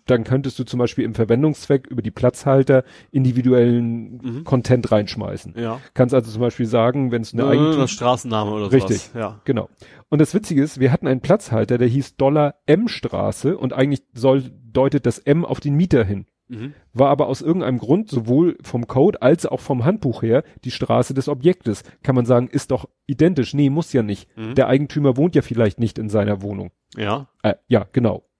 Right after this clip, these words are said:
Speaker 2: Mhm.
Speaker 1: Der Eigentümer wohnt ja vielleicht woanders.
Speaker 2: Ja.
Speaker 1: Und beim Objekt ist halt die Straße von dem Objekt hinterlegt.
Speaker 2: Mhm.
Speaker 1: Und beim Mieter ist die Straße hinterlegt, wo er wohnt. Das kann ja woanders sein.
Speaker 2: Ja.
Speaker 1: So, deswegen macht es überhaupt Sinn, da eine Unterscheidung zu machen.
Speaker 2: Mhm.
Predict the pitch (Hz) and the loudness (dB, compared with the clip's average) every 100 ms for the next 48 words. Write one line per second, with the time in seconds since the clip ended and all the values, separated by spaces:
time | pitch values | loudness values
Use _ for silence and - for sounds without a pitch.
0 | _ 113 117 156 113 110 131 139 143 117 | _ -18 -18 -8 -2 0 0 0 0 2
1 | 135 147 131 127 - 139 156 107 - _ | 0 0 2 0 2 0 2 0 -2 _
2 | 113 107 - - 123 120 113 120 104 113 | -8 -8 -8 -8 -2 0 0 -2 0 2
3 | - - - _ _ _ _ _ - - | 2 -2 -20 _ _ _ _ _ -14 -4
4 | 117 117 120 - 117 117 131 - 113 113 | 0 0 -2 -2 2 2 0 -6 -6 -4
5 | 110 104 117 - - 135 151 151 202 - | -6 0 0 0 -2 0 0 2 -2 -4
6 | - 113 139 _ - - - 135 - 117 | -16 -16 -16 _ -20 -16 -2 -2 2 0
7 | 104 110 214 135 135 156 - 131 - 139 | 2 2 2 2 0 -2 -10 -10 -4 0
8 | 135 143 135 135 135 135 123 139 131 139 | 2 2 2 4 4 2 2 2 4 2
9 | 202 175 - 143 156 156 120 101 - - | 2 0 0 0 2 0 -2 -4 -8 -14
10 | - 113 110 151 _ _ _ - 104 120 | -12 -8 -6 -8 _ _ _ -6 -2 0
11 | 139 135 135 135 120 123 117 117 131 123 | 0 2 2 0 0 0 0 0 0 2
12 | 123 120 117 123 107 98 - 95 98 87 | 0 -2 0 0 0 -4 -10 -12 -12 -16
13 | 110 | -16